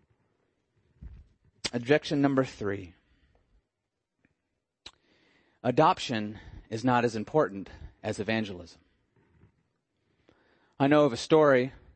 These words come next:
of a young pastor at a church, and they had a ministry to orphans in other countries. And they had a ministry to help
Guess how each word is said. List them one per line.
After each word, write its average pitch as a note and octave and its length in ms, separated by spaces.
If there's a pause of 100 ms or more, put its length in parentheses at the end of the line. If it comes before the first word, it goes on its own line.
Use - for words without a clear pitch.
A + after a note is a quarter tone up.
(100)
of A#2 160
a G#2+ 300
young B2+ 200
pastor C3+ 560 (160)
at A2+ 140
a A2 40
church, C#3 360
and A2+ 80
they A#2 80
had A#2+ 100
a A2+ 60
ministry B2 580 (480)
to D3 80
orphans B2 640 (1200)
in A#2+ 120
other A#2+ 200
countries. B2+ 560 (100)
And A#2+ 100
they A2 100
had A#2 120
a A#2 40
ministry A#2+ 680 (100)
to A#2 100
help A#2 260